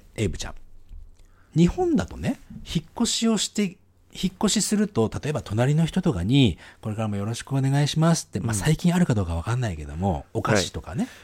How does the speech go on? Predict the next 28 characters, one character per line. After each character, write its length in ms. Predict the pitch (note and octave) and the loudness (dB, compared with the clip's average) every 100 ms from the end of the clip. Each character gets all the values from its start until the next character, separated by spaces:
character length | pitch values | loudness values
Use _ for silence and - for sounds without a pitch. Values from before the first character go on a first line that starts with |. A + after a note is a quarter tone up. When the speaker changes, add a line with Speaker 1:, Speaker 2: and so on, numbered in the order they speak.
| - A2+ | -6 4
Speaker 2:
Right. 20 | |
Speaker 1:
な 40 | |
ん 40 | A#2 | 4
か 80 | - | 4
お 40 | A2+ | 6
土 80 | A2+ | 8
産 200 | G#2+ G#2 | 8 6
持 40 | |
っ 40 | |
て。 40 | A2+ | 4
Speaker 2:
It's 20 | |
the 140 | - F#2 | 2 -2
opposite. 120 | E2 - - _ _ _ _ _ _ - | -6 -12 -20 _ _ _ _ _ _ 2
Speaker 1:
お？ 120 | F4 - - | 2 0 -2
ど 100 | C3 | 4
う 40 | |
い 20 | A2+ | 4
う 40 | |
こ 40 | G#2+ | 4
と？ 40 | |
Speaker 2:
In 60 | G#2+ | 2
North 360 | A2+ A#2+ A#2+ | 6 6 6
American 560 | A2+ G#2 G#2+ A2 - C#3+ | 4 6 4 4 2 4
Speaker 1:
う 20 | |
ん。 40 | A2+ | 4
Speaker 2:
culture, 560 | G2+ G#2+ - C#3+ D#3+ D3+ | 4 2 2 0 2 0
Speaker 1:
う 40 | |
ん。 180 | F2+ | -2